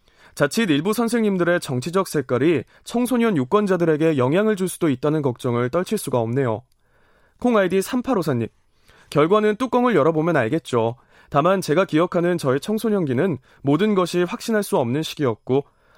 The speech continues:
어른들의 의견이 의사결정에 끼치는 경향이 더 컸던 것 같습니다. 그리고 현재 직업상 아이들을 가까이서 접하고 있는데 아이들은 또래 간 우정이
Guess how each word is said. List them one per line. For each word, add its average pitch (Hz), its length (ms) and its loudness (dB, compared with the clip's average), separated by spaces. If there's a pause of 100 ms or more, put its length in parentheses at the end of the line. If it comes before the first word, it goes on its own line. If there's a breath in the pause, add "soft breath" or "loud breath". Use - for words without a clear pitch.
어른들의 208 480 4
의견이 143 480 2
의사결정에 185 640 0
끼치는 202 460 -4
경향이 127 500 -2
더 127 180 -4
컸던 233 320 -4
것 220 100 0
같습니다. 120 520 -2 (760 soft breath)
그리고 196 240 0
현재 226 300 2
직업상 180 540 0
아이들을 143 340 2
가까이서 160 440 -2
접하고 147 380 -2
있는데 135 440 0 (420 soft breath)
아이들은 170 540 2
또래 240 240 0
간 226 160 0
우정이 135 420 0